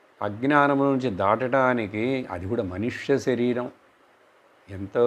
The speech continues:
గొప్పది, ముఖ్యమైనదని చెప్పాం కదా. ఈ మనుష్య శరీరాన్ని నేను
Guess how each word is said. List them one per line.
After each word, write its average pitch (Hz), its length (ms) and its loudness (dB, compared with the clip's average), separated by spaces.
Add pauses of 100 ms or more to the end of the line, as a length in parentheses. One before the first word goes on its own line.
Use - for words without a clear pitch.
(120)
గొప్పది, 104 640 -2
ముఖ్యమైనదని 120 760 -4
చెప్పాం 127 420 0
కదా. 95 200 -2 (1040)
ఈ 151 140 2
మనుష్య 143 360 0
శరీరాన్ని 127 760 4
నేను 110 300 -2